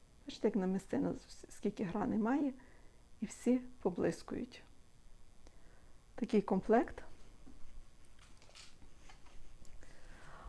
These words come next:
А до намиста додала фурнітуру також позолоту, такі намистинки.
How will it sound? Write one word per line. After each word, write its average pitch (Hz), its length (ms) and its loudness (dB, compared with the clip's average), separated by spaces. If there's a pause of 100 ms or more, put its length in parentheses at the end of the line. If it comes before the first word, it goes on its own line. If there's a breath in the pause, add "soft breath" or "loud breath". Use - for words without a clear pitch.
(1040 loud breath)
А 247 240 12
до 214 320 12 (520 loud breath)
намиста 240 440 12
додала 190 360 10
фурнітуру 226 600 6
також 233 360 6
позолоту, 269 540 8
такі 202 360 4 (680 soft breath)
намистинки. 202 960 8